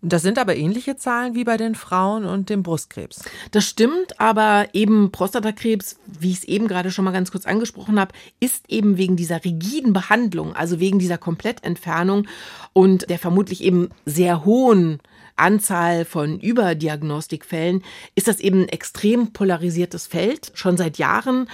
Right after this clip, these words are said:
Speaker 2: Und das müsste auf jeden Fall nochmal sehr viel kritischer betrachtet werden als das Mammographie-Screening. Das fordert zum Beispiel Gerd Gigerenzer.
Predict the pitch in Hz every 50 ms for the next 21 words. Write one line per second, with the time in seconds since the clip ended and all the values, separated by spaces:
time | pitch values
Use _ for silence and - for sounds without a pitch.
0 | - - - - - - - _ 190 190 202 196 185 - 170 170 - 196 190 214
1 | 254 240 - - 226 214 208 208 - - 175 - 175 170 208 208 214 196 202 180
2 | 180 180 175 165 156 151 180 180 180 - 185 170 165 - - - - 226 247 -
3 | 277 208 - 185 160 151 151 - - - 151 - - 175 156 156 160 160 160 170
4 | - - 135 - - - 151 - 170 151 151 165 - - 156 151 - - 196 208
5 | 202 - - 190 185 185 185 185 185 - - - _ - 175 - - - 175 175
6 | 165 160 - - 165 151 151 147 - - 151 147 170 170 170 - - 151 131 135
7 | 120 - 131 - - - -